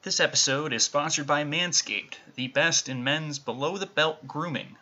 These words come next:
offering precision-engineered tools for your family jewels. If you're anything like me, and you're just not a neurosurgeon with a steady hand,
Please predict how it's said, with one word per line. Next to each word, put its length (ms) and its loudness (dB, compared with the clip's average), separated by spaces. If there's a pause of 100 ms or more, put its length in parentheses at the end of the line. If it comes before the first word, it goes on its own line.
offering 340 -2
precision-engineered 960 -4
tools 460 -4
for 160 -6
your 480 -4
family 320 -2
jewels. 480 -8 (680)
If 100 -8
you're 140 4
anything 260 2
like 200 2
me, 380 -8
and 120 -10
you're 100 -6
just 300 0
not 260 4
a 40 2
neurosurgeon 680 -2
with 120 -12
a 60 -2
steady 280 -2
hand, 360 0